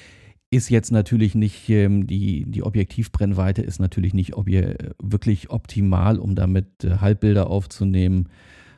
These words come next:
Aber, äh, sei es drum. <laughs> Technisch geht das. Also es ist quasi so ein Goodie, was man mit der Kamera bekommt, was man <laughs> sonst bei anderen nicht so dabei hat.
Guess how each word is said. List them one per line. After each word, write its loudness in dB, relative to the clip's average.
Aber, 0
äh, 0
sei -2
es -4
drum. -2
<laughs> -8
Technisch 0
geht 2
das. 0
Also -2
es -8
ist -12
quasi 0
so -4
ein 0
Goodie, 2
was 0
man 2
mit 0
der -2
Kamera -2
bekommt, -2
was -4
man -20
<laughs> -2
sonst -12
bei -4
anderen -2
nicht -6
so -6
dabei 0
hat. -2